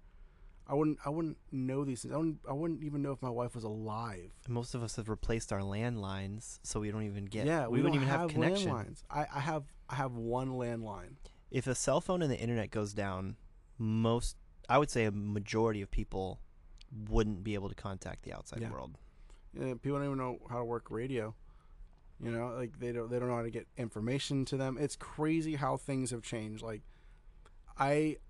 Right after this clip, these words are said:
Speaker 1: <laughs> we ran out of, like, it was, it, we still had, like, uh, I had, like, a flashlight and stuff. And at two o'clock in the morning, we, I didn't go to sleep 'cause I wanted to make sure that the house was right. And, and, uh,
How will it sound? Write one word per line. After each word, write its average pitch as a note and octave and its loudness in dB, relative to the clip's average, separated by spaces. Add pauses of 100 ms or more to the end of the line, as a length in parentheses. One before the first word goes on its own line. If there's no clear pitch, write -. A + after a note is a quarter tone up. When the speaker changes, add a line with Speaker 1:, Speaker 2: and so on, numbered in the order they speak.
(160)
Speaker 1:
<laughs> - -6
we D#3+ 2
ran C#3+ 2
out C#3+ 4
of, C3 -2
like, C#3 2 (1300)
it C#3+ 4
was, E3+ 6
it, D#3 0
we D#3+ 0
still F#3+ 0
had, F#3 2
like, C3 2
uh, A2+ 0
I C3+ 2
had, C#3 4
like, B2 0
a G#2+ -4
flashlight A2+ -2
and A#2 -6
stuff. B2 0 (640)
And C3+ 2
at A#2+ -4
two - -2
o'clock C#3 0
in C3+ -4
the B2 -2
morning, B2+ 0
we, A2+ -8 (180)
I B2+ 0
didn't C3 -2
go A2+ 0
to G#2+ -2
sleep C#3+ -2
'cause A#2 -8
I A#2+ 2
wanted A#2+ 0
to A#2 -2
make A#2 -4
sure A2+ -2
that - -12
the G#2 -6
house A#2 -2
was A#2+ -6
right. A#2+ 0
And, A2+ -10 (920)
and, A#2+ 0
uh, A2 -2